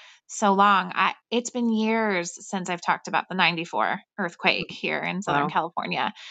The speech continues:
Speaker 1: But
Speaker 2: Yeah.
Speaker 1: these are disclosures we're doing because, you know, they, they lived through it. They owned the home then. And so it's, it's a cool <laughs> experience for sure.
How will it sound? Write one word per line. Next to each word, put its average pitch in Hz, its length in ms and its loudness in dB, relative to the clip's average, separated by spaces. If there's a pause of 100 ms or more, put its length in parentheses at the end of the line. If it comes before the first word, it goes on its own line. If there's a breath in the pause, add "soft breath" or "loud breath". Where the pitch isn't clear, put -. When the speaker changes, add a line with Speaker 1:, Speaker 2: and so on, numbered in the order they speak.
(200 loud breath)
Speaker 1:
But 208 160 0
Speaker 2:
Yeah. 226 40 6
Speaker 1:
these 233 120 6
are 254 100 6
disclosures 240 680 0
we're 214 140 -2
doing 247 420 -2
because, 202 460 -2
you 196 140 -2
know, 190 240 0
they, 196 440 0
they 190 140 0
lived 185 360 2
through 196 220 4
it. 285 160 2
They 175 160 2
owned 175 160 0
the 196 40 0
home 240 260 2
then. 233 360 4 (440 loud breath)
And 185 600 -2
so 175 640 2 (240)
it's, 277 380 -4
it's 285 200 -2
a 285 60 0
cool 339 340 2
<laughs> 403 40 4
experience 320 800 0
for 226 160 -4
sure. 202 420 0